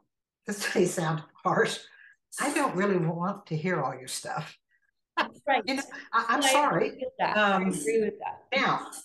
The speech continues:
Speaker 1: I will if it's necessary.
Speaker 2: Mm-hmm.
Speaker 1: But here's gonna be the bottom line. I'm not gonna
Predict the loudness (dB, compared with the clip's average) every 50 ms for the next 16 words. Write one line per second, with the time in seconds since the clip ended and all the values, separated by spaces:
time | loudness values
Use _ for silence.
0 | -20 _ _ _ _ _ _ 2 4 4 4 4 4 4 4 4 4 2 0 -2
1 | -4 -8 -10 -18 _ _ _ -2 -2 0 0 -2 -2 -2 -2 0 2 2 2 0
2 | 0 -4 -6 -6 -6 -10 -12 -12 -14 -16 -18 -20 -20 _ _ _ _ _ _ _
3 | _ _ -10 -8 -8 -8 -10 -10 -14 -16 -20 -20 _ _ _ -2 -2 0 2 2
4 | 2 0 0 -2 -2 -2 -2 -2 -2 -2 -2 -2 0 0 0 0 0 0 -2 -2
5 | -2 -2 -4 -6 -12 _ _ -6 -6 -4 -2 -2 -2 0 0 0 0 0 -2